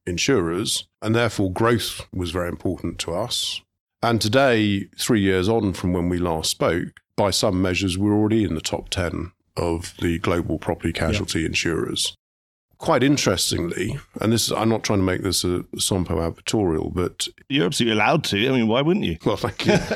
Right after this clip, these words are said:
Speaker 1: Um, but I'm sure there are more interesting
Speaker 2: <laughs>
Speaker 1: things that we should be talking about than talking about ourselves. But it's been a phenomenal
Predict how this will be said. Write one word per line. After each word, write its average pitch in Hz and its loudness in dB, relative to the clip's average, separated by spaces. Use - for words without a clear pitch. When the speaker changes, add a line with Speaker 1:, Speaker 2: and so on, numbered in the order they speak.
Speaker 1:
Um, 113 2
but 131 2
I'm 120 4
sure 135 4
there 107 4
are - 4
more 104 6
interesting 95 2
Speaker 2:
<laughs> - 0
Speaker 1:
things 95 2
that 92 2
we 101 0
should 90 0
be 92 0
talking 87 0
about 87 0
than 87 0
talking 87 -2
about 85 0
ourselves. 85 0
But 107 0
it's 113 0
been 139 4
a 107 4
phenomenal 104 2